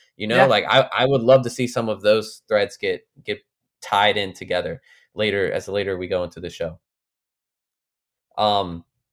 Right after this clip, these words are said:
Speaker 1: but yeah, I, I feel like, I feel like there is, uh, honestly not a ton more to talk about in terms of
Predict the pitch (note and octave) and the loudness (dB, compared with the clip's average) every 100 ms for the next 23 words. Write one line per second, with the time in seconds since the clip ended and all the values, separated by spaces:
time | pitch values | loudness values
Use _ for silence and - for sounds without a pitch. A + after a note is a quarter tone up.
0 | - B2+ D3+ C#3+ E2+ C3+ - - D3+ D3+ | 0 6 6 6 4 2 0 2 2 2
1 | C#3+ D#3 F#3 F#3+ D#3 C3 B2+ - _ _ | -2 -2 2 4 6 4 0 -18 _ _
2 | _ _ _ _ - C3+ E3+ G#3 D3+ C#3+ | _ _ _ _ -4 0 4 6 6 6
3 | C#3+ C3+ B2 C3 B2 A2+ G#2 F#2 - _ | 6 8 6 6 8 8 6 2 -4 _
4 | A#2 D#3 G#3 G#3+ C3+ A#2+ A#2 C#3 C3+ - | 2 4 4 4 2 4 6 6 6 2
5 | A#2 - - C#3+ C3 A#2+ A#2 _ _ _ | -2 -2 -2 2 2 0 -6 _ _ _
6 | _ - C3 C3 A2+ A2+ B2+ B2+ G#2+ G#2+ | _ 0 4 4 4 2 4 4 4 4
7 | - A2+ A#2 A#2 A2+ G#2+ G#2 G2 | 4 -2 -2 -2 -2 0 0 -2